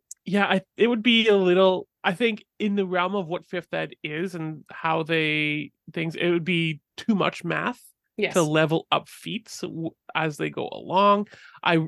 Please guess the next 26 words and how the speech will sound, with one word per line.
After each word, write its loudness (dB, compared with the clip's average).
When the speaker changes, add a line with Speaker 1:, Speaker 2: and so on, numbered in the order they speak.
Speaker 1:
I 0
personally -2
really -6
liked -8
the -8
three -6
point -8
five -4
feat -12
system, -2
uh, -2
but 4
I 0
think -2
it 2
would 0
just -4
be -4
too -2
much -4
with -4
the -4
fifth -8
ed -10
Speaker 2:
Mm-hmm. -4
Speaker 1:
system. -10